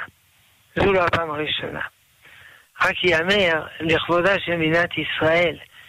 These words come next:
שאחוז היהודים הצבנים שעזבו את התורה היה גדול מאוד, ומאז קום המדינה בארץ ישראל המספר התקטן. לא אמרתי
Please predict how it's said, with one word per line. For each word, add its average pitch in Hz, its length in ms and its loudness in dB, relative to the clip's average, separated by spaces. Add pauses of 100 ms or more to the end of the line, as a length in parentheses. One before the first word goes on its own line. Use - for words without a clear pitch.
(520)
שאחוז 170 600 0 (200)
היהודים 160 800 0
הצבנים 143 840 0 (720)
שעזבו 165 1000 0
את 156 100 -2
התורה 165 580 2 (1000)
היה 180 260 2
גדול 175 380 0
מאוד, 165 500 2 (200)
ומאז 156 560 2 (180)
קום 208 140 2
המדינה 170 560 0 (160)
בארץ 175 400 2 (100)
ישראל 165 500 0 (880)
המספר 156 640 2
התקטן. 147 640 -2 (800)
לא 147 120 2
אמרתי 165 340 2